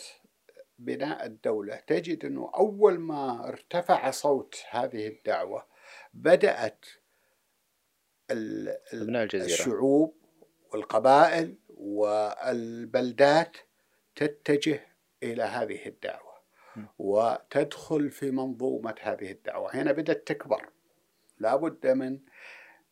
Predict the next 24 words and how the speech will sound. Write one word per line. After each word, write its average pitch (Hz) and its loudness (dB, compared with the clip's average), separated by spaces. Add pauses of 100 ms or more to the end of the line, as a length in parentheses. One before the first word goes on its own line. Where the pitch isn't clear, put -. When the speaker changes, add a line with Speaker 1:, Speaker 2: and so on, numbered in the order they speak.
(480)
Speaker 1:
تشكيل 139 -4
شكل - -2
سياسي 95 -2
لها، - -14 (200)
وهذا 151 0
اللي - -2
حصل. - -12 (480)
طبعًا 135 4 (580)
مو 185 8
كل 165 2
ال-، 107 -2
القوى 117 0
الموجودة 107 -2
في - -10
الجزيرة 104 -6
العربية 101 -2
رحبت، - -4
في 135 -2
أصحاب 117 -4
المصالح 120 -6
اللي 101 -12
هم 110 -12
أمراء 110 -8
المناطق 107 -8